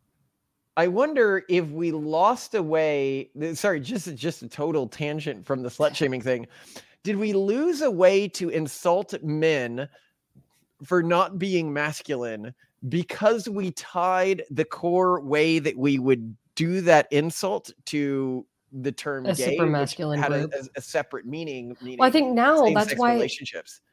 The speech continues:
Speaker 2: Well, we, we've discovered, I think we've realized that subtly, subconsciously as a population, and that's why we use the word cuck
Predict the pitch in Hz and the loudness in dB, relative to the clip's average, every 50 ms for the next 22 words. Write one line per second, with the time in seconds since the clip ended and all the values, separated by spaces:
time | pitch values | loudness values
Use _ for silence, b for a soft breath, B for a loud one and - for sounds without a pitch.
0 | _ _ - 208 196 180 208 233 220 196 226 220 208 220 214 208 208 208 196 208 | _ _ -4 -4 0 2 4 4 4 2 0 0 2 2 2 2 2 0 0 0
1 | - - 214 240 226 233 180 160 143 139 160 151 240 254 233 214 170 139 143 147 | -2 -2 -2 0 0 0 0 0 -2 -4 -4 -4 -4 -2 -2 -4 -4 -4 -8 -12
2 | 135 131 147 139 156 165 160 185 226 262 240 - - 240 277 285 262 240 - - | -12 -10 -10 -8 -8 -8 -6 -6 -6 -8 -8 -10 -8 -6 -6 -6 -8 -8 -6 -4
3 | 277 277 294 285 285 285 285 285 277 269 - 233 233 - - - 269 277 285 254 | -4 -2 -2 -2 -2 -2 -2 -4 -4 -4 -6 -6 -6 -6 -6 -6 -2 -2 -4 -4
4 | 277 285 269 277 277 - 277 - 262 254 247 277 262 269 269 - - 262 247 226 | -4 -8 -8 -8 -8 -8 -6 -4 -4 -4 -4 -4 -4 -4 -4 -4 -2 -2 0 0
5 | 208 202 208 226 214 202 202 196 185 180 175 175 160 156 151 147 147 - - - | 0 -2 -2 -2 0 0 0 0 0 -2 -2 -2 -2 -2 -2 -4 -6 -10 -12 -8
6 | - - 202 - - | -8 -8 -10 -12 -20